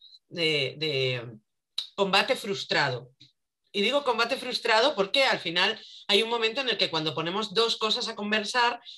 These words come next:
hay cierta tendencia, no sé si lo hace el mundo, la sociedad, ¿no? En el ritmo frenético o lo que sea, eh, a,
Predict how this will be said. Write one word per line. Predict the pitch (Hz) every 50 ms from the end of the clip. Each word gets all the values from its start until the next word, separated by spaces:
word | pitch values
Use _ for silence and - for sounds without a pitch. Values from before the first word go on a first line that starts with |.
| - - -
hay | - 226 247 269
cierta | - - 240 226 226 220 240 226
tendencia, | 233 226 226 226 247 254 247 - 247 226 220
no | 196 190
sé | - 208 202
si | - 220
lo | 185 190
hace | 190 - 202 190
el | 185
mundo, | 196 208 240 226 196
la | 170 165
sociedad, | - - 170 135 - 170 170 190 202 196
¿no? | 190
En | 185 180 175 180
el | 170 160 156 143
ritmo | 151 175 208 226 220 208 196 190
frenético | - - 196 196 196 214 220 208 190 135 156
o | 151 156
lo | 151 -
que | 190 -
sea, | - - 233 226 220 220 285 285 - - - - - - - - - -
eh, | - 196 185 185 180 - -
a, | 202 208 220 233 269 285 -